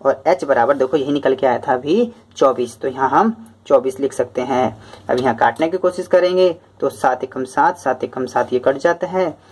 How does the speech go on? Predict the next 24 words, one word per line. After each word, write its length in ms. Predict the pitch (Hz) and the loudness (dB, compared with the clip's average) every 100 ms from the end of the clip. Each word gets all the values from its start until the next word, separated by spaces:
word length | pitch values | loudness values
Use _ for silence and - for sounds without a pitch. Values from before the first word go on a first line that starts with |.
| - - - | -20 -18 -2
तो 240 | 139 127 131 - - | 2 2 0 -4 -4
तीन, 240 | 151 185 180 _ _ _ _ | 0 0 -2 _ _ _ _
तीन 140 | 143 143 | -2 2
अठे 360 | 143 135 196 240 - _ _ _ - | 2 2 0 0 -2 _ _ _ -4
चौबीस, 480 | 135 120 117 113 - | 0 0 -2 -10 -4
तो 60 | |
यहाँ 160 | 151 175 | -2 0
आठ 240 | 131 123 131 | 0 -2 -4
आ 40 | |
जाएगा। 480 | 123 120 113 131 123 113 - - - | -4 -2 -2 -4 -6 -10 -20 -20 -6
अब 120 | 120 | -2
यहाँ 180 | 120 120 | 0 2
बचा 260 | 117 120 123 | 0 0 -4
खुचा 240 | - 123 | -2 -4
के 140 | 120 | 0
लिखें 360 | 127 127 - 185 180 | -2 -2 2 0 0
तो 80 | - | -2
एक, 260 | 135 120 | -2 0
इन 240 | 135 135 143 | -4 -4 0
दोनों 200 | 135 135 | 2 2
में 120 | 131 | 0
से 140 | - - | -4 -2
एक 200 | 143 156 | -2 2
बचा, 380 | 175 175 190 | 2 2 2